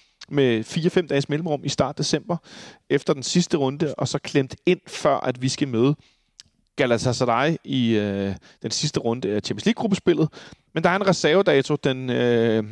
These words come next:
den senere hen i december, som, øh, kan blive taget i brug af forskellige årsager, nemlig den, øh, den syttende december. Og hvorvidt det er overhovedet noget, klubben er interesseret i, eller noget, man prøver på, eller om det overhovedet kan lade sig gøre, det aner jeg ikke. Men jeg kunne godt forestille mig, at det var noget, man, øh,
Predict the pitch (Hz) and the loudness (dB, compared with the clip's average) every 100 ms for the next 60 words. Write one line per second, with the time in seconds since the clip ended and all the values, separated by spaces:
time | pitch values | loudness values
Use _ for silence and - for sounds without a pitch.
0 | 117 139 123 131 - 147 170 156 160 139 | -2 -2 0 -2 0 2 2 2 2 2
1 | 175 151 185 - - - _ - 139 127 | -2 0 -2 -2 -18 -20 _ -4 -2 -2
2 | 123 120 110 139 160 196 - 131 127 139 | -2 -2 -2 -2 -2 -4 0 0 2 -2
3 | 135 127 135 120 110 180 208 185 - _ | -2 -4 -4 -4 -2 -2 0 -2 -4 _
4 | _ _ _ _ - - 131 143 143 131 | _ _ _ _ -20 -6 -4 -2 -2 -2
5 | 123 113 113 123 - 160 160 139 139 143 | 0 -2 -2 -6 0 0 0 -2 -2 -2
6 | 127 - - - _ 147 156 180 - 202 | -6 -10 -20 -20 _ 0 4 4 4 4
7 | 170 147 165 180 - 175 180 185 143 - | 6 6 4 2 0 0 0 -2 -2 -2
8 | - 185 175 156 147 135 147 - 143 165 | 4 6 8 6 6 2 -2 0 2 4
9 | 165 147 127 113 120 143 117 110 110 123 | 4 2 2 2 2 2 0 0 2 2
10 | 165 _ _ - - 123 113 98 92 - | 2 _ _ -12 -2 -2 0 0 -2 -4
11 | - - - _ - 110 107 123 147 - | -12 -20 -20 _ -8 -4 -4 -2 -2 0
12 | 175 185 - 139 113 117 107 107 120 113 | 0 2 0 0 0 0 0 0 0 -2
13 | 107 101 95 98 | 0 0 2 0